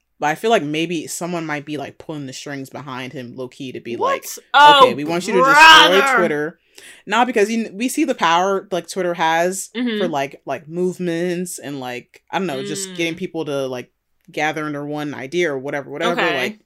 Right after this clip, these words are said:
Speaker 1: Twitter is pow-, like, the people on Twitter are powerful, and I think
Speaker 2: Yes.
Speaker 1: and they're saying, like, "Oh, like, you know,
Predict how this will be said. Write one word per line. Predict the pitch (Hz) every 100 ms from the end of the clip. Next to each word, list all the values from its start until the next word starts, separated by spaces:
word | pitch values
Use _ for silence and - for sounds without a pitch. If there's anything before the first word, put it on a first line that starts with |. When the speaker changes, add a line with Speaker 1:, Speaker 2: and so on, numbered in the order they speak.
| _ _ _ _
Speaker 1:
Twitter | - 226 226
is | 202
pow-, | 208 185 -
like, | 175 175
the | 175
people | 226 254
on | 220
Twitter | 196 208 226 214
are | 147 180
powerful, | 190 180 190 156 135
and | -
I | 220 180
think | 175
Speaker 2:
Yes. | - - _ _
Speaker 1:
and | - 151
they're | 160 165
saying, | 165 170
like, | 151 135
"Oh, | 165
like, | 151 143
you | 165
know, | 143 131